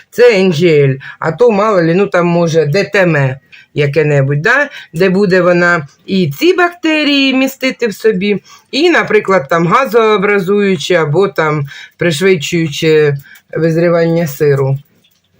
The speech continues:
Зараз я на хвилинку відволічусь.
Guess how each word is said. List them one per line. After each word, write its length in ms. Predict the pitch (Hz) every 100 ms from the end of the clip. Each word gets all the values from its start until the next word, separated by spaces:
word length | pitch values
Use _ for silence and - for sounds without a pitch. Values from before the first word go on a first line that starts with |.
| _ _
Зараз 380 | 160 170 160 151
я 100 | 156
на 120 | 156
хвилинку 560 | 151 160 156 147 139 147
відволічусь. 960 | 143 143 151 151 160 220 220 - -